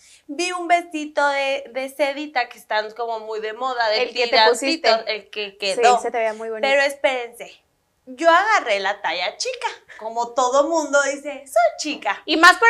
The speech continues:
Speaker 2: el estilo del vestido,
Speaker 1: Sí.
Speaker 2: piensas que te va a quedar como
Speaker 1: Te va a quedar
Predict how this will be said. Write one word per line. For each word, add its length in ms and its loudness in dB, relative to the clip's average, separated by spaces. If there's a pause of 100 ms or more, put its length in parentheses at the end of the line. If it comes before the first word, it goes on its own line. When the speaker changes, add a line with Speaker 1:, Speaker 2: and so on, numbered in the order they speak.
Speaker 2:
el 80 2
estilo 360 2
del 140 2
vestido, 440 0
Speaker 1:
Sí. 60 -6 (180)
Speaker 2:
piensas 360 0
que 80 -2
te 140 -2
va 80 4
a 60 -2
quedar 200 2
como 120 -4
Speaker 1:
Te 60 -2
va 100 2
a 40 -4
quedar 120 -4